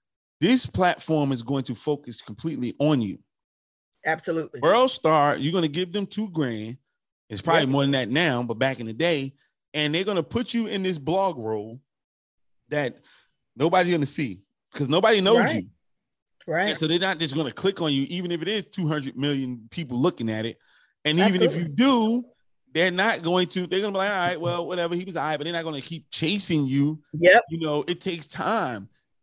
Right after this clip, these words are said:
Speaker 1: And so
Speaker 2: Yeah.
Speaker 1: they don't get that part. But I'm like, you have a platform here that's gonna be like, they'll give you a whole hour. They'll ask
Speaker 2: Whole
Speaker 1: you
Speaker 2: hour.
Speaker 1: everything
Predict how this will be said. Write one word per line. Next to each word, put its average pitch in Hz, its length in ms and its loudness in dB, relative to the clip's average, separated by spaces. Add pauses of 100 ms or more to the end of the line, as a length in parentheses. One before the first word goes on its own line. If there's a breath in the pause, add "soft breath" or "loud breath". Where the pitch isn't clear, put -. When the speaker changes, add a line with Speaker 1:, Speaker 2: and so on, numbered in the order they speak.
Speaker 1:
And 139 160 2
so 147 160 2
Speaker 2:
Yeah. 135 160 2 (240)
Speaker 1:
they 160 80 2
don't 160 220 0
get 180 260 0
that 131 200 0
part. 123 280 -2
But 127 100 -2
I'm 139 160 -4
like, 131 220 -4
you 160 80 0
have 170 120 0
a 135 60 -2
platform 165 480 -4
here 180 220 -4
that's 131 160 -8
gonna 131 180 -6
be 131 160 -4
like, 120 260 -6
they'll 202 140 -2
give 185 200 -4
you 214 120 4
a 147 60 2
whole 208 320 2
hour. 170 520 -4 (320)
They'll 151 200 2
ask 180 220 -2
Speaker 2:
Whole 147 180 4
Speaker 1:
you 196 60 6
Speaker 2:
hour. 143 180 4
Speaker 1:
everything 190 760 2